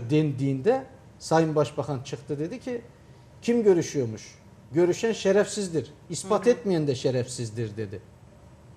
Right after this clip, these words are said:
Speaker 1: E şimdi aradan, e, daha, e, bir hafta on gün geçmeden de, "E, biz devletiz, tabii ki görüşeceğiz." dedi.
Speaker 2: Hı hı.
Speaker 1: E, peki o zaman da biz de sorduk. Peki şimdi şerefsiz kim oldu?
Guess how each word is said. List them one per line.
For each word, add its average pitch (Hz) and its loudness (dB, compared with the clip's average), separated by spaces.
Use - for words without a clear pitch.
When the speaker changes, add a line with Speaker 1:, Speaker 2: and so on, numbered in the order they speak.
Speaker 1:
E 110 -12
şimdi 165 -8
aradan, 156 -4
e, 156 -12
daha, 147 -2
e, 127 -12
bir 151 -2
hafta 151 -2
on 156 0
gün 151 -4
geçmeden 143 -2
de, 226 -4
"E, 135 -6
biz 139 -6
devletiz, 170 4
tabii 190 0
ki 202 -8
görüşeceğiz." 123 0
dedi. 98 -8
Speaker 2:
Hı 190 -16
hı. 175 -16
Speaker 1:
E, 107 -14
peki 139 -4
o 139 0
zaman 160 -6
da 233 -4
biz 214 -6
de 254 0
sorduk. 226 4
Peki 151 -2
şimdi 196 -6
şerefsiz 202 0
kim 294 -2
oldu? 127 2